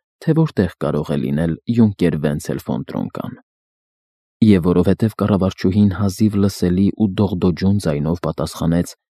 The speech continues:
հավանաբար մատուռում, Կոհլհասը երկու ջահավոր ձիապանի հրամայեց նիգերով ու կացիններով կոտրել մատուռի դուռը։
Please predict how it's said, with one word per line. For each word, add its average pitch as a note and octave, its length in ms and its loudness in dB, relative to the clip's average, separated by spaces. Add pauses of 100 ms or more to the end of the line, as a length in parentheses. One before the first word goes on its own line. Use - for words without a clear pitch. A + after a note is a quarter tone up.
(220)
հավանաբար D#2+ 520 2
մատուռում, D2+ 580 2 (520)
Կոհլհասը C3 540 2
երկու A2+ 360 2
ջահավոր G2 520 0
ձիապանի E2 520 -2
հրամայեց D2+ 520 -4
նիգերով E2 560 0
ու D#2+ 100 -2
կացիններով D2 680 -4
կոտրել A#1 420 -4
մատուռի A#1 460 -6
դուռը։ - 380 -10